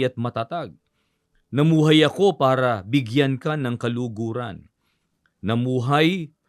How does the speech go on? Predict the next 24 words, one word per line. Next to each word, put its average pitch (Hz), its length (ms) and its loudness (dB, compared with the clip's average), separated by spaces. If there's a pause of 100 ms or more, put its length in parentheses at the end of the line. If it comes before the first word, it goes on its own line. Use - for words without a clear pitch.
(220)
para 120 240 2
sa 123 160 -6
iyong 127 240 -2
kapurihan." 156 800 -6 (640)
At - 160 -16
nang 73 160 -10
magkagayon 165 720 -2
ay 139 160 -4
umagos 123 800 -4
ang 90 160 -10
mga 85 240 -10
luha, 139 480 -6 (640)
umiyak 180 480 0
si 160 160 -4
Ezekias. - 800 -10 (400)
Si 196 240 -2
Isaias, 170 560 -2
nang 156 160 -6
papaalis 143 640 -4
na, 135 240 -4
ay 131 240 -6
wala 151 400 0
pa 131 240 -2
sa 117 400 -4